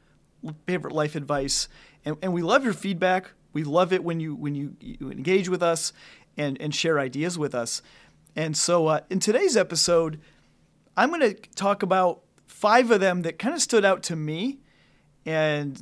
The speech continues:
that are somewhat relevant, I think, to, to this podcast and this content.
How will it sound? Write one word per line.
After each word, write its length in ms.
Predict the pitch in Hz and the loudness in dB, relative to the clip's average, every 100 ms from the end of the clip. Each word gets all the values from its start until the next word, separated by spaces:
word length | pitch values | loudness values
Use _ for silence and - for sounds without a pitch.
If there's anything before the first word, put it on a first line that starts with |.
| 143 | -6
that 140 | 165 | -4
are 60 | 156 | -2
somewhat 380 | - 190 175 151 | -2 0 -2 0
relevant, 360 | 165 175 190 | 0 0 0
I 80 | 190 | -2
think, 320 | 160 185 175 - | -4 -8 -8 -6
to, 580 | 190 185 180 170 156 - _ _ - | -2 -2 -2 -4 -6 -10 _ _ -10
to 440 | 175 165 151 143 - | -8 -6 -8 -10 -10
this 160 | 160 147 | -10 -6
podcast 640 | 156 185 185 190 185 - | -2 -2 0 0 0 -2
and 80 | 147 | -6
this 140 | 131 | -6
content. 500 | - 170 170 185 165 | -6 -6 -6 -6 -6